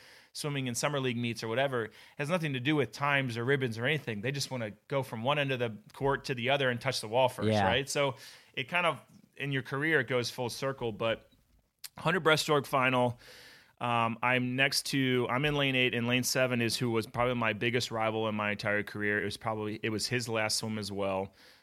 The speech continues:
Speaker 1: Um, we were both retiring after these Olympics. Uh, Kazuki Kitajima from Japan. Him and I had made a run for almost a decade, and we inspired an entire nation of Japan to start swimming.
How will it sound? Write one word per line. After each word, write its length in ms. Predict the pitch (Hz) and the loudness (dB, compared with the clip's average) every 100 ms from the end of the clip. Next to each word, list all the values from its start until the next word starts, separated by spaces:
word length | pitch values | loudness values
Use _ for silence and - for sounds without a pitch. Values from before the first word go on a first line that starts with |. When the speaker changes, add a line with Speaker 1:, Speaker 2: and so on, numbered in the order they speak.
| _ | _
Speaker 1:
Um, 200 | 107 104 | -4 -2
we 80 | 104 | 0
were 80 | 104 | 2
both 240 | 107 110 | 2 0
retiring 480 | 113 - 107 104 104 | -2 -2 -2 0 0
after 180 | 101 104 | -4 -4
these 180 | 101 95 | -6 -4
Olympics. 600 | 101 95 101 101 - - | -6 -4 -6 -6 -6 -4
Uh, 220 | 101 95 90 | -4 -4 -4
Kazuki 400 | 104 110 117 113 | -4 -4 -4 -6
Kitajima 480 | 120 104 101 101 | -6 -6 -4 -6
from 140 | 95 104 | -6 -8
Japan. 500 | 95 - 95 95 104 - - - | -8 -6 -4 -6 -8 -18 -20 -8
Him 160 | 127 127 | -4 -2
and 80 | |
I 120 | 123 117 | 0 0
had 200 | 117 117 | 0 2
made 180 | 113 | 2
a 40 | 107 | 2
run 580 | 104 110 110 110 110 - - - | 0 0 0 -2 -4 -6 -12 -6
for 180 | 110 107 | -2 0
almost 300 | 117 117 110 | 0 -2 -4
a 60 | |
decade, 560 | 95 110 110 107 107 104 | -2 -2 0 0 0 0
and 560 | 104 101 - - 95 | -4 -6 -10 -14 -6
we 100 | 113 | -2
inspired 540 | 113 110 - 135 131 123 | -2 -2 -2 0 2 2
an 100 | 107 | -2
entire 580 | 104 123 123 117 110 104 | -4 -2 0 2 2 0
nation 460 | 110 113 110 110 | 0 0 0 -4
of 80 | 98 | -6
Japan 500 | 90 - 107 101 98 | -8 -6 -4 -4 -6
to 120 | - 98 | -4 -4
start 300 | - 98 - | -2 -4 -2
swimming. 480 | 120 110 104 104 | -2 0 -2 -4